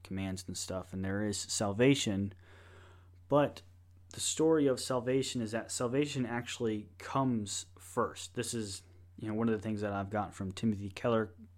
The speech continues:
quite a bit, and also Ravi Zacharias, is them showing us whenever God gives out this religious system,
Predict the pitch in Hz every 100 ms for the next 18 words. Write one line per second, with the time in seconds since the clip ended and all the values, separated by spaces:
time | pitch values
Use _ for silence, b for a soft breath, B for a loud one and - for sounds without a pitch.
0 | - - 113 107 110 117 110 - 104 104
1 | 101 95 101 98 107 107 107 104 98 -
2 | - B B B B - 101 - - -
3 | - 123 117 110 - 139 135 117 107 120
4 | 117 107 104 113 110 110 107 - - -
5 | 139 135 113 110 156 151 135 113 113 -
6 | 110 104 101 98 - 101 - 92 -